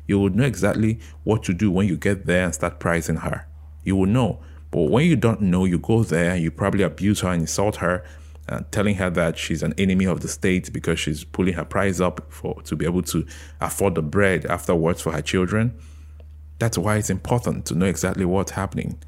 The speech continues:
And so I'm going to tell you that the exchange rate today is, is, is overwhelming. You can, you can confirm for yourself. And when you confirm, leave a comment below and let's know that, okay, this is what it is, just so that you're not building up on information that is not ideal.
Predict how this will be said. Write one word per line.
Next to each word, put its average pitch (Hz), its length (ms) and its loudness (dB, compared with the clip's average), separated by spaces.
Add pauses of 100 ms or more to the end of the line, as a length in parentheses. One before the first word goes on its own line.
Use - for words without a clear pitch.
(280)
And 101 80 -2
so 123 120 2
I'm 101 60 2
going 117 140 4
to 120 100 2
tell 113 280 2
you 73 140 2
that - 360 -4
the - 140 -2
exchange 113 340 2
rate 107 160 4
today 104 380 4
is, 98 340 0 (400)
is, - 420 -4
is 92 360 -2
overwhelming. 101 680 2
You 87 80 -2
can, 78 320 0
you 90 60 -4
can 92 140 0
confirm 104 440 2
for 98 140 2
yourself. 92 400 2
And 82 100 0
when 87 120 4
you 82 80 0
confirm, 104 560 0 (480)
leave 120 240 2
a 113 60 4
comment 107 360 4
below 110 300 4
and 82 100 2
let's 85 260 2
know 95 260 4
that, 78 200 2
okay, 87 320 0
this 98 160 0
is 90 140 0
what 90 180 2
it 85 140 0
is, 104 320 0 (260)
just - 240 0
so 123 120 4
that 98 280 2
you're 104 100 2
not 101 300 0 (380)
building 104 320 4
up 95 120 0
on 90 120 2
information 101 580 2
that - 160 -2
is 78 140 -4
not 85 220 0
ideal. 82 600 0